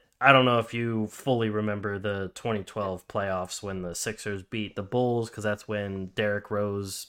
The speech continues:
had his major injury. So the Sixers as the eight seed beat the Bulls as the one seed. And then they went on to play the Kevin Garnett, Ray Allen, Paul Pierce Celtics, went to game seven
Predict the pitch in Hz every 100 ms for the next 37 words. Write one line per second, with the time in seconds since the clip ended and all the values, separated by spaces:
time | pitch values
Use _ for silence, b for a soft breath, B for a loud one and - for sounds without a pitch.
0 | - 113 104 98 104 92 101 127 120 120
1 | 113 110 107 b b b b b - 107
2 | 101 123 - 107 104 107 101 139 151 -
3 | 127 110 104 113 - 117 110 107 110 104
4 | 101 101 95 101 101 98 95 - 85 80
5 | 80 - 104 104 104 104 101 98 110 117
6 | 113 110 107 - 113 110 107 107 104 -
7 | 135 123 117 117 110 107 104 - 110 107
8 | 104 104 101 101 95 - 113 104 - 98
9 | - 104 90 - 95 - - b b b
10 | b b 165 143 120 123 117 - 107 98
11 | 95